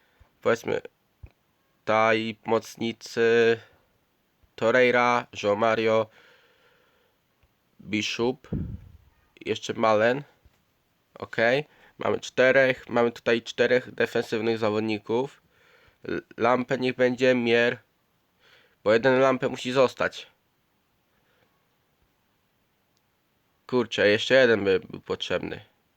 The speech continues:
No. Mm. Zobaczmy. Na razie chyba i tak nie otworzymy tej paczki. No. Zobaczymy.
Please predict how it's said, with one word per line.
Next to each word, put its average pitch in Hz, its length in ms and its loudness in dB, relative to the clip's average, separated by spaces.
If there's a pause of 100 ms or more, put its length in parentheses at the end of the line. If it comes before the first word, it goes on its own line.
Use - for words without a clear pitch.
(1300)
No. 104 160 -4
Mm. 113 300 -6 (2000)
Zobaczmy. 113 480 0
Na 135 140 4
razie 160 240 2
chyba 143 220 2
i 143 60 2
tak 135 200 -2
nie 123 80 2
otworzymy 110 480 -6
tej 107 140 -8
paczki. 117 560 -4 (520)
No. 113 280 -4 (960)
Zobaczymy. 131 680 -4